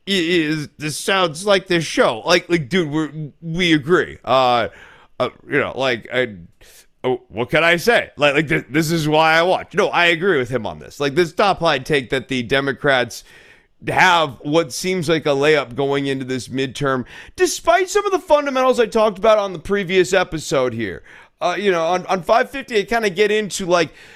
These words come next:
what are some things working against Biden right now that historically have been real problems for, mm, politicians going into midterm elections? And I don't, I mean, we're in different times, but, like, not that different. Yeah, we covered that last time. Um,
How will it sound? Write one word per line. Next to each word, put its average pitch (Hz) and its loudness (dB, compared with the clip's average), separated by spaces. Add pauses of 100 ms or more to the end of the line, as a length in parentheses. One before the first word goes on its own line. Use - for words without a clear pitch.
(120)
what 202 2
are 262 0
some 226 -8
things 233 -2
working 220 -2
against 185 -2
Biden 160 2
right 143 0
now 135 0
that 135 -2
historically 143 -2
have 127 2
been 131 -2
real 131 2
problems 127 0 (240)
for, 151 2
mm, 165 -18 (100)
politicians 139 -4
going 131 -2
into 131 -6
midterm 120 -2
elections? 113 -4
And 131 -6
I 120 0
don't, 123 -4
I 117 -4 (120)
mean, 123 -2
we're 123 -2
in 117 -6
different 117 -4
times, 104 -6
but, 92 -10
like, 95 -12
not 98 -10
that 110 -6
different. 135 -8 (200)
Yeah, 170 2
we 151 -6
covered 165 0
that 151 2
last 101 -6
time. 90 -10 (420)
Um, 160 2